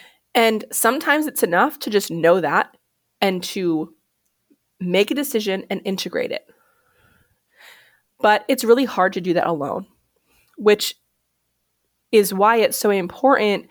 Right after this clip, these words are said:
to, number one, know that you need to integrate, that that's the step, that's the step that you're on. Feeling ready enough,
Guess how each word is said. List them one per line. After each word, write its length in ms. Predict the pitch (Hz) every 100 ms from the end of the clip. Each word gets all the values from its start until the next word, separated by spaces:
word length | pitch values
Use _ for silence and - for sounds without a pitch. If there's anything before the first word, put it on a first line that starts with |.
| - - _
to, 680 | - - 226 202 185 175 190 _ _
number 240 | 202 202 196
one, 300 | 185 185 180
know 240 | 196 233
that 140 | 240
you 100 | 202
need 320 | 196 208 247 240
to 160 | 226
integrate, 520 | 202 196 175 143 147
that 100 | -
that's 200 | 220 220
the 120 | - 202
step, 260 | 214 202
that's 200 | 233 233
the 80 | 240
step 340 | 233 - 208 -
that 180 | 247
you're 160 | 277 -
on. 480 | 185 151 160 233 - _ _ _ _ _ _ _ _ _ _ _ _ _ _
Feeling 480 | - - 240 240 226
ready 500 | 190 185 202 269 277
enough, 600 | 294 240 156 220 - -